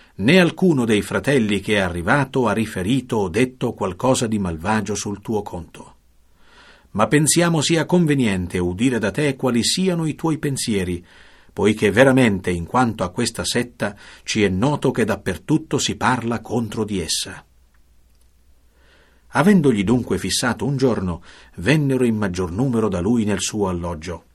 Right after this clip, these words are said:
Ed egli spiegò loro la cosa, rendendo completa testimonianza riguardo al regno di Dio e usando con loro persuasione riguardo a Gesù, mediante la legge di Mosè e i profeti,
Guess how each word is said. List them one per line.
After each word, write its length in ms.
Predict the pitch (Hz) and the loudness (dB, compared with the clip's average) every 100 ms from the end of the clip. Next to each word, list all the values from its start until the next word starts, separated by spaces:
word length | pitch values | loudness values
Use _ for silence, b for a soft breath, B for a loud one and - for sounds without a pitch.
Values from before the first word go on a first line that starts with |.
| _ _ _ _ - | _ _ _ _ -8
Ed 200 | 90 107 | 2 6
egli 280 | 127 120 | 6 6
spiegò 380 | 117 - 120 113 | 0 0 0 2
loro 320 | 110 113 117 | 2 2 2
la 140 | 110 110 | 0 0
cosa, 440 | 98 92 87 90 - B B B | -2 -2 -2 -6 -8 B B B
rendendo 560 | 120 143 147 156 147 | 0 4 4 4 2
completa 520 | 147 151 - 120 107 | 2 0 2 0 0
testimonianza 800 | 98 95 - 98 95 123 143 127 | -2 -4 -4 -2 0 0 0 0
riguardo 460 | 120 104 110 104 98 | -2 0 0 0 -2
al 60 | 85 | -4
regno 360 | 90 120 104 | -2 0 0
di 100 | 92 | -2
Dio 380 | 87 135 127 120 B B B | 0 4 4 0 B B B
e 120 | - | -2
usando 520 | 110 117 156 170 147 | 0 2 2 2 2
con 200 | 139 135 | 2 2
loro 300 | 123 165 151 | 2 4 4
persuasione 840 | 135 131 113 120 107 92 143 143 123 | 2 0 -2 -2 -2 2 2 2 0
riguardo 520 | 113 107 131 113 120 | 0 0 0 0 -4
a 40 | |
Gesù, 460 | 110 117 98 85 80 _ | -2 -2 -2 -4 -8 _
mediante 580 | 101 95 90 120 127 123 | -8 -4 0 2 2 2
la 100 | 107 | 2
legge 320 | 104 120 107 | 2 0 -2
di 120 | 90 | -4
Mosè 460 | 87 82 82 120 131 | -4 -6 -2 0 0
e 80 | 123 | 0
i 160 | 120 117 | -2 -2
profeti, 680 | 117 - 95 80 80 76 | -6 -4 -4 -6 -8 -12